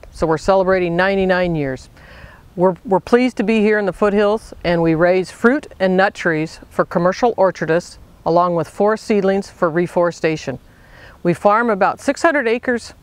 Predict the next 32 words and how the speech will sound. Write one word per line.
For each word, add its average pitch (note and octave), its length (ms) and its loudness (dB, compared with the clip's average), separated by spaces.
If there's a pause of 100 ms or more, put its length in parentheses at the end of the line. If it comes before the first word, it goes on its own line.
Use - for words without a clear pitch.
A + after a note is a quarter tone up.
(140)
here, G3+ 420 0 (380)
along F3 560 0
with F#3 220 2
a E3+ 60 -2
hundred G#3 280 2
acres G3+ 440 -2
in E3+ 420 0 (300)
another F3+ 280 2
county G#3+ 500 0 (100)
where F3+ 180 2
we E3+ 160 2
have E3 320 0
mother G3 400 0 (220)
tree G#3 300 -2
orchards B3 580 -2 (280)
of, D3+ 440 -2
um, D3+ 340 0 (600)
the D#3 400 0
varieties, G3+ 760 0 (100)
budwood, G#3+ 400 2 (480)
seed, A3+ 420 0 (380)
things F#3 200 0
such G#3 220 -2
as F#3 100 0
that, F#3 280 0
and F3+ 120 2
also F#3 280 0
test G3+ 320 -2
orchards F#3+ 420 0
in E3+ 80 0
other D#3+ 220 0
locations. D3+ 640 -4